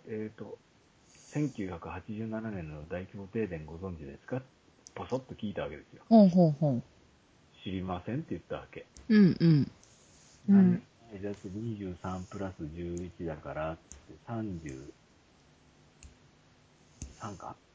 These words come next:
Speaker 2: ぐらい？
Speaker 1: うん。よう知らない。
Speaker 3: 八十七年。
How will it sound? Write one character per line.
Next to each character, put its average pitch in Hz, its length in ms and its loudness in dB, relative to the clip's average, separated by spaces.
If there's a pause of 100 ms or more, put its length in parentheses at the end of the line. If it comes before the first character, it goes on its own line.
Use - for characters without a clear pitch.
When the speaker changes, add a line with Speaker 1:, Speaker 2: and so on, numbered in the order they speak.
(400)
Speaker 2:
ぐ 165 100 8
ら 127 200 6
い？ 233 120 2 (1300)
Speaker 1:
う 95 40 -12
ん。 107 40 -6
よ 135 140 4
う 117 60 0
知 - 120 -8
ら - 80 2
な - 60 4
い。 - 20 2
Speaker 3:
八 - 100 6
十 403 140 12
七 370 320 12
年。 214 340 8